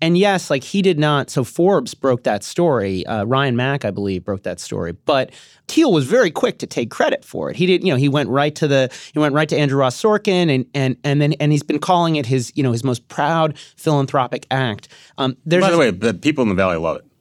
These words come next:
Speaker 2: There's
Speaker 1: Yeah.
Speaker 2: a whole group of people who, who love him for doing that.
Speaker 1: And I think that that may have, I think that may have been part of the calculus. And, and,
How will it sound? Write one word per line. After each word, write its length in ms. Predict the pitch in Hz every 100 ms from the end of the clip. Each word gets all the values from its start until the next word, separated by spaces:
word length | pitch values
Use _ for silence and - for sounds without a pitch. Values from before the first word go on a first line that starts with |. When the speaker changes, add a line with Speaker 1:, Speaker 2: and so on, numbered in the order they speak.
| -
Speaker 2:
There's 180 | 277
Speaker 1:
Yeah. 60 | 220
Speaker 2:
a 20 |
whole 340 | 139 147 143 127
group 200 | 104 92
of 60 |
people 400 | - 98 82 80 -
who, 300 | 87 82 -
who 200 | 85 85
love 280 | 82 82 80
him 140 | 76
for 100 | -
doing 240 | 69 -
that. 140 | - - -
Speaker 1:
And 140 | 196
I 100 | 196
think 480 | 180 220 208 196 -
that 360 | 165 160 147 - _ -
that 360 | 147 151 151 - -
may 280 | 151 151 156
have, 160 | 139 -
I 100 | 160
think 140 | 190 175
that 140 | 165
may 120 | 160
have 80 | 165
been 140 | 151
part 200 | 147 143
of 40 | 135
the 80 | 131
calculus. 640 | 123 135 - - - - -
And, 180 | 135 -
and, 380 | 147 131 127